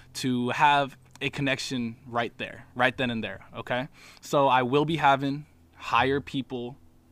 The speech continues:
um, like, that are in the industry, that are in the, in many career paths, varieties of career paths. They are going to be having their own episode as well.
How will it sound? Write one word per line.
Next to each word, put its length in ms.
um, 720
like, 440
that 120
are 60
in 120
the 80
industry, 480
that 120
are 40
in 140
the, 200
in 260
many 360
career 260
paths, 580
varieties 600
of 100
career 240
paths. 440
They 120
are 100
going 200
to 60
be 260
having 320
their 140
own 120
episode 280
as 100
well. 260